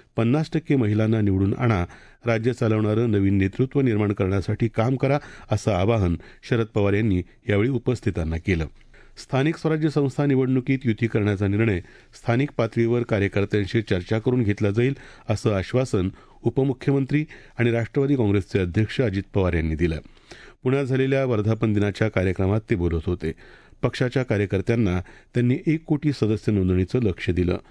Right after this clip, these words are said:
कट्टरतावाद पक्षाला कधीही मान्य नव्हता आणि यापुढेही मान्य नसेल, असं ते म्हणाले. बँकांच्या ठेवी, लाभांश, शेअर्स यामध्ये गुंतवणूक केलेल्या पण दावा न केलेल्या मालमत्ता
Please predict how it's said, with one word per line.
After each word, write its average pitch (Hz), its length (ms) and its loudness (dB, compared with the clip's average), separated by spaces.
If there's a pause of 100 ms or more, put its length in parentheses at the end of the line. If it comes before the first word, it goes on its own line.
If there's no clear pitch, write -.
(500)
कट्टरतावाद 143 600 -2 (100)
पक्षाला 117 440 -2
कधीही 104 400 0
मान्य 104 300 0
नव्हता 123 340 0 (360)
आणि 113 140 2
यापुढेही 113 460 0
मान्य 98 260 0
नसेल, 92 400 0 (320)
असं 107 180 0
ते 87 120 -2
म्हणाले. 80 360 -2 (1000)
बँकांच्या 131 600 -2
ठेवी, 139 580 0
लाभांश, 117 460 2 (100)
शेअर्स 110 420 -2
यामध्ये 120 380 2
गुंतवणूक 101 560 0
केलेल्या 101 420 0 (380)
पण 131 300 -2
दावा 110 340 2
न 127 160 2
केलेल्या 104 440 0
मालमत्ता 95 540 -2